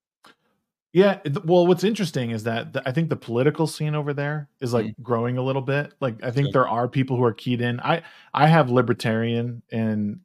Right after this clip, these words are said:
Speaker 1: uh, commentator, like, as tags on my stream, and I've actually had people come in because they were searching that tag.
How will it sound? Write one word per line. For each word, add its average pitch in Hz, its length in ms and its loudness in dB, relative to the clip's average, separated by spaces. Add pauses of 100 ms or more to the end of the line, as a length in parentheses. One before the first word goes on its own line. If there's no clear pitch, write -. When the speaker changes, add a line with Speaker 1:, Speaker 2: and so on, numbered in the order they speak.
(100)
Speaker 1:
uh, 104 280 -4
commentator, 113 680 0
like, 101 200 -2
as 107 180 -8
tags 113 460 -4
on 110 220 -4
my 101 140 -2
stream, 107 500 -4 (340)
and 131 100 2
I've 190 120 6
actually 147 220 4
had 113 120 2
people 127 260 -2
come 117 300 0
in 110 320 0 (200)
because 127 360 2
they 120 100 4
were 104 140 0
searching 104 680 -4 (420)
that 104 260 2
tag. - 460 -4